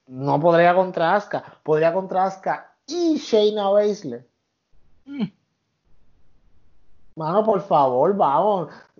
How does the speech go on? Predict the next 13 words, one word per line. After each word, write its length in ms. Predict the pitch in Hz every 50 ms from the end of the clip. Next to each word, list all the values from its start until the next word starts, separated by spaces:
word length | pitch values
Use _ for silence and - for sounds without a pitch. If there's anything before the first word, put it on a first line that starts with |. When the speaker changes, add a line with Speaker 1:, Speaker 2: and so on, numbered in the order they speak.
| _ _ _
Speaker 1:
Contra, 600 | - 139 131 120 127 143 143 139 220 214 190 175
noso-, 420 | 160 147 135 - 143 131 - _ _ _ _ _ _ _ _ _
contra 680 | - 135 131 135 - 196 202 196 165 139 - - _ -
Vince, 520 | 139 120 127 139 147 170 208 226 - -
nosotros 300 | 156 143 - 143 123 117
no 100 | 120 117
somos 300 | 117 - 139 139 147 143
tan, 260 | - 185 196 202 202 - - - 185 160
tan 200 | - 180 185 202 220
ignorantes, 720 | 240 254 269 240 190 120 113 123 160 208 - 254 226 175
bro. 200 | 135 120 127 165 233 311
O 140 | 269 - _ _ _ _ _ _ _ _ _ 107
sea, 380 | - 160 143 127 113 107 -